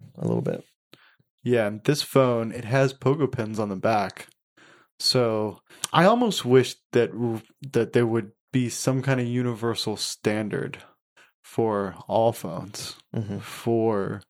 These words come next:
Speaker 2: third-party accessories. Like, if you wanna add a new specialized camera or more speakers or,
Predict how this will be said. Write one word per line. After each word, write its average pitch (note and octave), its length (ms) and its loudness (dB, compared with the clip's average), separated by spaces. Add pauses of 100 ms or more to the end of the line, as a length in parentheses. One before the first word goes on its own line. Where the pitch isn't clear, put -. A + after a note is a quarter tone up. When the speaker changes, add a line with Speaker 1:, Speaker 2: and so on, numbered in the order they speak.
(440)
Speaker 2:
third-party D3 640 0
accessories. - 720 -10 (260)
Like, A2 440 -8 (400)
if - 120 -10
you D3 80 0
wanna C#3 220 0
add A#2+ 600 0 (560)
a A2 120 -4
new A2+ 220 -4
specialized A2+ 720 -2
camera A#2 500 -4
or G2 560 -4 (960)
more - 140 -8
speakers G2+ 920 -2
or, C#2 640 -8